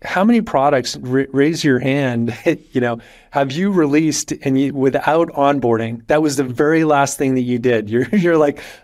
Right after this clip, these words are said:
"I didn't have time to do the onboarding part. So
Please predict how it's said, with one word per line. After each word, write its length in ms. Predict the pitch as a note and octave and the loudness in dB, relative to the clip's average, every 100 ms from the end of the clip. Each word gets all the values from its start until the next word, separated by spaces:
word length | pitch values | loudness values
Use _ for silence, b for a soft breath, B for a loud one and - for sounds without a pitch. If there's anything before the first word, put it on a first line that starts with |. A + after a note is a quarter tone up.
| B | B
"I 140 | - D#3+ | -2 2
didn't 160 | G#3 G3+ | 2 2
have 160 | G3+ | -2
time 280 | G3 F#3 F#3 | 0 0 2
to 100 | F#3 | 0
do 140 | F3 F3 | 0 0
the 100 | D3 | 2
onboarding 580 | C#3 D3+ F3 F#3+ G3 | 0 0 0 2 0
part. 400 | G3 G3 G3+ F#3 B B B B | 0 0 2 0 B B B B
So 640 | - F3+ E3 D#3+ D#3 D3+ | -4 0 4 4 2 0